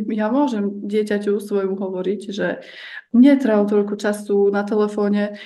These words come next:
choď niečo robiť, o, ja neviem, maj nejaké svoje aktivity obľúbené a rob ich, keď ja ich sama nerobím. Že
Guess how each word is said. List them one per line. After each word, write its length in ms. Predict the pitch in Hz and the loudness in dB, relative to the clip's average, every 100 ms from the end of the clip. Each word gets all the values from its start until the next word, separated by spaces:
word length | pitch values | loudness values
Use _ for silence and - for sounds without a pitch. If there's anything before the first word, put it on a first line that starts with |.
| - | -16
choď 200 | - 269 226 | 0 2 2
niečo 320 | 226 220 220 | 0 0 -2
robiť, 640 | 208 202 202 202 202 202 - - - | 0 0 -2 -4 -4 -10 -18 -18 -8
o, 400 | 214 208 208 208 208 208 | -4 -2 -2 -2 -4 -4
ja 140 | 226 220 | -4 -4
neviem, 560 | 214 202 202 202 202 - | -4 -2 -2 -4 -8 -6
maj 320 | 226 254 247 | 0 4 4
nejaké 320 | 226 208 208 208 | 2 0 -2 -6
svoje 320 | - 208 202 | -6 -4 -2
aktivity 640 | 208 208 - 202 202 - | -4 -6 -6 -6 -6 -4
obľúbené 560 | 208 208 208 208 202 208 | -2 -2 0 0 2 2
a 0 | |
rob 240 | 220 214 | 0 -2
ich, 160 | 196 - | -8 -4
keď 140 | 214 | -2
ja 120 | 202 196 | 2 2
ich 160 | 196 196 | 2 -2
sama 320 | 208 190 180 | -4 -2 -4
nerobím. 640 | 180 185 185 185 202 202 - _ _ - | -2 -4 -4 -8 -8 -12 -18 _ _ -10
Že 480 | 208 220 202 - | -2 0 0 -2